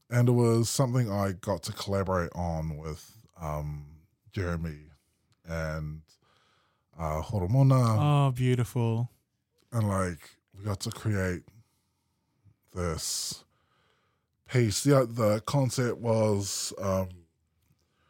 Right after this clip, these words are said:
Speaker 1: uh, telling the story of my parents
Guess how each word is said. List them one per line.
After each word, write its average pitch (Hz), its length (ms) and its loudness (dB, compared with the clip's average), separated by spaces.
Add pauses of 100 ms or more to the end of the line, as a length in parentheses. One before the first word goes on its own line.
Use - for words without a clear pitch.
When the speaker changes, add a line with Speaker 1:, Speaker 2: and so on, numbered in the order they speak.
(880)
Speaker 1:
uh, 78 760 -2 (2750)
telling 127 320 4
the 107 100 0
story 95 560 -2
of 80 220 -4
my 85 160 -2
parents 82 800 -6